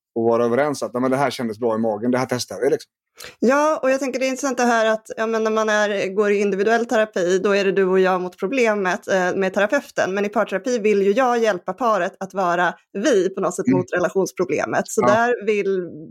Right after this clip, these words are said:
Speaker 2: vill man få till på något sätt det att paret också ser det som att vi jobbar tillsammans mot vårt problem.
Speaker 1: Yes.
Speaker 2: Snarare än att vi jobbar mot varandra och det är du som är problemet. För det är ju
Speaker 1: Ja.
Speaker 2: alltid ibland där man kommer med den liksom lite utgångspunkten.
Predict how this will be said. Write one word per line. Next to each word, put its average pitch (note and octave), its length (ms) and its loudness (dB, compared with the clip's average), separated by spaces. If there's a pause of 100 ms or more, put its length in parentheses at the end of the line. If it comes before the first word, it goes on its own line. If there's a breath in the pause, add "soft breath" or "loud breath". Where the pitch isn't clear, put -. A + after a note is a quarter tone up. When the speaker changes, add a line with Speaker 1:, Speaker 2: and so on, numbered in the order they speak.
(220)
Speaker 2:
vill G3 160 2
man F#3+ 160 0
få F#3+ 120 -8
till F3 380 -8
på F#3 60 -2
något F3 140 -2
sätt - 100 -14
det F3+ 100 4
att - 140 -2
paret D#4+ 380 0
också - 280 -14
ser E3+ 220 -8
det - 80 -8
som D3 120 -12
att D3+ 120 -10
vi C#4+ 240 -2
jobbar D3+ 160 0
tillsammans F3+ 460 -8
mot E3 160 -6 (180)
vårt B3+ 300 0
problem. - 300 -8 (180)
Speaker 1:
Yes. B2 320 0
Speaker 2:
Snarare G3 340 2
än F3+ 120 -2
att F3+ 120 -8
vi G3+ 120 0
jobbar F#3+ 180 0
mot F#3 180 -6
varandra G3 440 0
och F3+ 80 -4
det F#3+ 60 -6
är F#3+ 40 -4
du G3+ 180 -2
som G3 140 -6
är A#3+ 140 2
problemet. F3 480 -6 (100)
För - 80 -8
det G#3 60 2
är G#3 60 4
ju G3 60 4
Speaker 1:
Ja. G3 60 4
Speaker 2:
alltid C3+ 120 2 (260)
ibland G#3+ 300 -2
där F#3 120 -2
man F3 120 -6
kommer F3 340 -6
med F3 340 -4 (100)
den F3+ 140 0
liksom F#3 300 0
lite F#3+ 180 0
utgångspunkten. F#3 680 -4